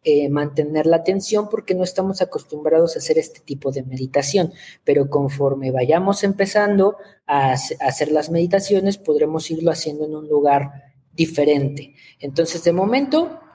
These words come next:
si están en un lugar, este, libre de ruidos, mejor. Este, si no, no importa. Les voy a pedir de entrada que tomen una posición cómoda, traten de que su espalda esté recta,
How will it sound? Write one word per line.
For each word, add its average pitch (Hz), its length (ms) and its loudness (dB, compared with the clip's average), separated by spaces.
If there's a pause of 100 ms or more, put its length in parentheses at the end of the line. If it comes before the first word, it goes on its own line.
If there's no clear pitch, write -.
si - 160 -6
están 202 240 0
en 202 140 2
un 196 100 2
lugar, 185 640 0 (420)
este, 151 380 0
libre 165 320 2
de 165 120 4
ruidos, 262 600 0
mejor. 151 580 -2 (540)
Este, 156 520 0
si 170 160 -4
no, 190 140 0
no 185 120 -2
importa. 247 560 0 (460)
Les 165 180 0
voy 185 140 4
a 208 120 2
pedir 226 400 2 (120)
de 156 80 0
entrada 214 500 2
que 160 80 -4
tomen 170 360 -2
una 170 240 -6
posición 143 520 -10
cómoda, 208 640 0 (480)
traten 202 360 2
de 185 140 0
que 151 140 -6
su - 160 -6
espalda 170 440 2
esté 151 320 -2
recta, 214 680 -2